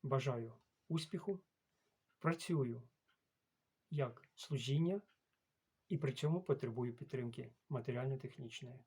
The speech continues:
Ваші пропозиції з ноутбуком, ваше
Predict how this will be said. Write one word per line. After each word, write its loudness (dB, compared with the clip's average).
Ваші 4
пропозиції -4
з -8
ноутбуком, 0
ваше 4